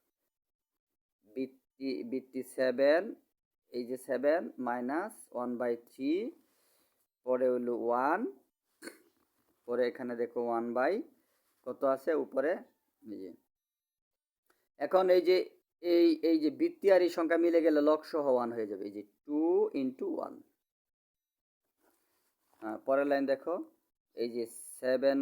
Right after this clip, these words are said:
by ten, পরে এই যে বৃত্তি আর এই সংখ্যা মিলে গেলে লগ সহ ওয়ান হয়ে যাবে,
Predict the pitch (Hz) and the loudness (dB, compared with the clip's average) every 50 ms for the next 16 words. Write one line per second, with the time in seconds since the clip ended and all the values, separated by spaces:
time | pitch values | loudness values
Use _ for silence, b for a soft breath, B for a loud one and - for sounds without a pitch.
0 | 135 123 131 131 131 127 127 - - _ - 123 127 131 139 147 175 202 247 392 | 0 0 0 2 2 0 -2 -4 -8 _ -4 0 2 2 2 2 0 0 -4 -6
1 | - - _ _ _ _ _ _ _ _ _ _ 131 135 135 135 131 131 123 127 | -8 -12 _ _ _ _ _ _ _ _ _ _ -2 0 2 4 2 2 0 -2
2 | 120 104 - - _ - 120 147 156 156 - - 185 185 175 170 165 160 156 - | -4 -4 -6 -10 _ -4 0 0 0 0 -2 -2 2 4 4 6 4 2 0 -2
3 | 156 147 - 156 151 151 151 151 151 147 156 160 147 147 147 143 147 - - 147 | -4 -2 0 0 2 2 2 2 2 2 2 2 4 4 4 2 2 -2 -8 -6
4 | 131 135 117 113 110 110 110 110 104 101 95 - - - | -4 -2 -2 -2 -2 -4 -6 -6 -8 -8 -8 -10 -14 -16